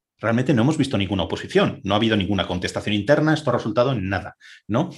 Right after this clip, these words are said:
Entonces, ¿por qué creéis que nadie se ha opuesto ni en el P S C ni en el pesoe? Es una pregunta para mí un poquito, tiene un tono retórico, <laughs> ¿vale? Eh, vosotros diríais, voy a juntar aquí varias preguntas y os las lanzo y ahí ya,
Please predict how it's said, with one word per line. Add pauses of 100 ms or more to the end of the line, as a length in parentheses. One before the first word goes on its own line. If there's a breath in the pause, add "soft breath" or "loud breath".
Entonces,
¿por
qué
creéis
que
nadie
se
ha
opuesto (560)
ni
en
el
P
S
C (760 soft breath)
ni
en
el
pesoe? (260)
Es
una
pregunta
para
mí
un
poquito,
tiene
un
tono
retórico, (100)
<laughs>
¿vale? (500 loud breath)
Eh, (300)
vosotros
diríais,
voy
a
juntar
aquí
varias
preguntas
y
os
las
lanzo
y
ahí
ya,